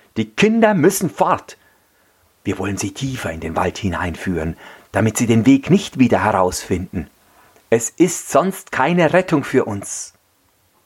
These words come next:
Dem Mann fiel's schwer aufs Herz,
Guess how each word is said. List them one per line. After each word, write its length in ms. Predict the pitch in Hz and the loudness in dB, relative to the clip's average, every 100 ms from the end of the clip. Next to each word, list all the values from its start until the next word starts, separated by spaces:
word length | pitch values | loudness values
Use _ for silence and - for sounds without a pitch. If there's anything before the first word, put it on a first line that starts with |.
| _ _ _ _ _ _ _ _ _ _ _ _ _ _ - | _ _ _ _ _ _ _ _ _ _ _ _ _ _ 0
Dem 160 | 78 | 2
Mann 260 | 80 85 98 | 4 4 2
fiel's 340 | - 92 85 | 2 0 2
schwer 420 | - 87 98 92 | 0 4 4 4
aufs 240 | - - - | 0 -4 -4
Herz, 480 | 80 80 - - | -4 -4 -6 -8